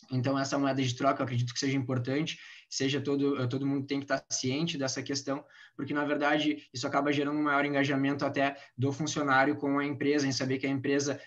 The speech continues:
mesmo diante de dificuldade financeira, mesmo diante de uma pandemia, enfim, ele vai acabar contribuindo com o empregado. Isso vai fazer com que, na volta,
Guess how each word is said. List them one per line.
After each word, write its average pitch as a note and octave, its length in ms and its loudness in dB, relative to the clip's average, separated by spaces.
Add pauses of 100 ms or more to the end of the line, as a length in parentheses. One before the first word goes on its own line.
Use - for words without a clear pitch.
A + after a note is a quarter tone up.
mesmo E3+ 340 2
diante E3 240 2
de D3+ 80 0
dificuldade C#3+ 640 -2
financeira, C#3+ 640 0
mesmo D3 280 0
diante D3 240 0
de C3 80 -4
uma C#3 160 0
pandemia, C3+ 720 2 (260)
enfim, D3+ 420 -2 (240)
ele C#3+ 180 2
vai C#3+ 220 4
acabar C#3+ 340 4
contribuindo D3 560 -2
com C#3+ 280 -2
o - 40 -2
empregado. F3 420 2
Isso G3 140 -6
vai G3 120 -2
fazer F3 240 0
com F3 140 0
que, D#3+ 100 -8
na D#3 120 4
volta, C3+ 540 2